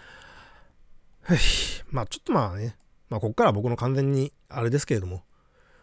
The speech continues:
まあ、一時はね、一緒にやっていたというか、応援してた人がね、こういう風になると、まあ、悲しいよねっていう風に思います。まあ、ちょっとね、そういう、なんだろう、過激な活動というかね、逮捕されるような活動っていうののやり方っていうのは、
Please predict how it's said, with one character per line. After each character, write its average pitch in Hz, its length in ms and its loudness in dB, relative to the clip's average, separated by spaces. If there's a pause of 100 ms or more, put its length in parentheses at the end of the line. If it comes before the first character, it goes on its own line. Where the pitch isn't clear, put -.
(160)
ま 104 420 -2
あ、 - 60 -20 (280)
一 139 180 -2
時 131 100 2
は 95 80 0
ね、 202 80 2
一 151 140 -2
緒 120 120 0
に 104 60 -2
や 98 100 -2
っ - 40 -12
て 101 80 -8
い 98 40 -4
た 110 100 -4
と - 80 -12
い 95 60 -8
う 98 40 -12
か、 - 180 0 (1600)
応 131 160 6
援 113 80 2
し - 40 -2
て 190 100 2
た 175 100 0
人 190 140 0
が 151 100 2
ね、 151 120 2
こ 123 120 -2
う - 20 2
い - 20 2
う 147 40 0
風 170 60 0
に 135 60 0
な 127 60 0
る 107 60 -2
と、 98 60 -6
ま 117 160 -6
あ、 110 100 -4
悲 113 80 -2
し - 140 -2
い 302 40 0
よ 240 80 0
ね 131 100 0
っ - 20 -2
て - 200 -16
い 92 60 -14
う - 60 -20 (200)
風 180 140 2
に 127 80 2
思 104 140 -2
い 95 40 -4
ま 95 100 -6
す。 - 640 -10
ま - 60 -14
あ、 - 20 -8
ち - 80 -4
ょ - 40 0
っ - 20 -20
と - 100 -4
ね、 160 220 6
そ 127 180 2
う 110 60 2
い 107 100 2
う、 104 300 -2
な 139 100 0
ん 123 40 0
だ 104 80 -2
ろ 95 100 -4
う、 - 100 -10
過 131 160 2
激 143 160 4
な 156 120 4
活 143 200 -2
動 160 120 6
と 208 80 2
い 233 40 4
う - 20 4
か 131 80 0
ね、 131 60 2
逮 233 220 6
捕 131 80 4
さ 127 100 4
れ 135 120 6
る 202 60 4
よ 294 80 0
う 277 40 2
な 147 100 4
活 120 240 -4
動 160 120 2
っ 175 40 -2
て - 140 -4
い - 20 2
う 339 60 2
の 190 120 2
の 143 80 2
や 160 120 2
り 214 60 2
方 247 180 0
っ 262 80 0
て - 120 -2
い 339 40 4
う 320 40 0
の 330 100 2
は、 349 240 2